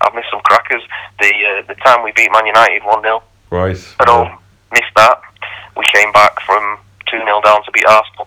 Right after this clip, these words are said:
Speaker 1: three two once, missed that. <laughs> I've missed quite a few of what were decent games. You say about your record against us, it's, it's your record against us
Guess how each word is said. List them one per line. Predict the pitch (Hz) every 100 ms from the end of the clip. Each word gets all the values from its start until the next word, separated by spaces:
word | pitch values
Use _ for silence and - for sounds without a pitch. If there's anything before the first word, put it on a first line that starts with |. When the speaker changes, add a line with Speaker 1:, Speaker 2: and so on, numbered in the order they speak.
| -
Speaker 1:
three | 104 -
two | 101
once, | 104 107 - 98
missed | - 98
that. | 107 - - - - -
<laughs> | - - - - - -
I've | 101
missed | - -
quite | 127 -
a | - 110
few | 104
of | 101 - - - 101
what | -
were | 107
decent | 104 104 - 104
games. | 113 120 - - - -
You | -
say | 123
about | 101 104 98
your | 104
record | 104 - 98 98 - - _ -
against | 104 98 -
us, | 98 95 - - _
it's, | 69 - -
it's | - - 113
your | 117
record | 107 - 98 98 -
against | - 92 -
us | 92